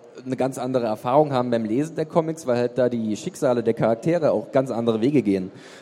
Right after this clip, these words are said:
Also du hast tatsächlich dann Figuren in der Serie, die in den Comics gar nicht existieren, äh, andere Figuren sterben früher, leben länger. Ähm,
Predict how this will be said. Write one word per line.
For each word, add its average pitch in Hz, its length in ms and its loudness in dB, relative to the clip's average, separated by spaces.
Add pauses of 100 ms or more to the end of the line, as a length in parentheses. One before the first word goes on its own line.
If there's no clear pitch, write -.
Also 110 220 -2
du 113 100 2
hast 123 140 2
tatsächlich 123 340 -4
dann 120 140 2
Figuren 135 560 4
in 143 120 -2
der 143 120 4
Serie, 131 220 4
die 131 100 0
in 127 80 0
den 120 100 -2
Comics 107 300 -2
gar 123 160 -2
nicht 151 100 -2
existieren, 139 880 0
äh, 113 320 0 (240)
andere 117 300 -2
Figuren 120 320 2
sterben 123 400 0
früher, 139 280 6
leben 143 280 2
länger. 139 380 0 (400)
Ähm, 120 520 0